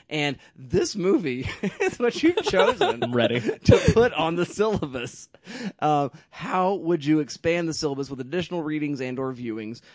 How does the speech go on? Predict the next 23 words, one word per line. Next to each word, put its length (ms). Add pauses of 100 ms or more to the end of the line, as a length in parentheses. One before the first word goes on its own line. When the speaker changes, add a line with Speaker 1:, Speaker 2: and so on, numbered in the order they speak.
(140)
Speaker 1:
uh, 340
to, 340
uh, 140 (140)
educate 540
the 300
young 280
minds 400
that 120
you 220
are 140
responsible 540
for? 180
I'm 80
gonna 140
go 100
to 80
you 80
first, 300
Dalton, 180
'cause 140
you 120
are 100
so 420